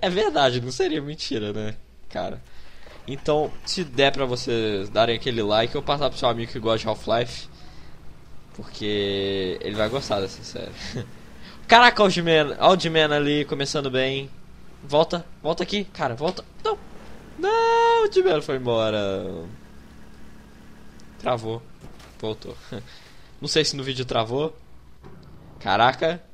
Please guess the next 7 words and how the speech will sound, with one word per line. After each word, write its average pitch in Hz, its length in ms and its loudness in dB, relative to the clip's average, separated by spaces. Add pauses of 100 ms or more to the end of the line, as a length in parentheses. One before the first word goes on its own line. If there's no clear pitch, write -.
(120)
deu 143 180 0
um 147 80 -6
bug 139 300 0
sinistro, 143 600 -6 (280)
tudo 117 180 -6
bem. 110 220 -6 (2000)
Mas, 143 720 0